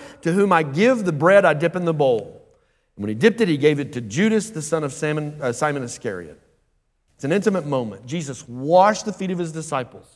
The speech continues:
even Judas. Jesus washed the feet of Judas. John leaning near or leaning or reclining or, or touching nearby Jesus.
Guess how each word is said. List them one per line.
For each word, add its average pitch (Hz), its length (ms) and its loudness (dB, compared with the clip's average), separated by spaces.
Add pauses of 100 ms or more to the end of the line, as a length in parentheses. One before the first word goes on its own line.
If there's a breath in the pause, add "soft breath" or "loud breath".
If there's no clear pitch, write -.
(280)
even 214 200 -2
Judas. 220 460 -10 (480)
Jesus 226 400 -4
washed 185 340 -6
the 202 80 -12
feet 175 340 -8 (380)
of 165 80 -12
Judas. 151 600 -10 (1900)
John 135 560 2
leaning 139 480 -2 (100)
near 147 340 0
or 135 160 -2
leaning 165 380 -2
or 170 80 -4
reclining 156 600 -2
or, 147 80 -6
or 160 120 -6
touching 156 600 -4 (340 soft breath)
nearby 170 720 2 (300 loud breath)
Jesus. 123 760 -6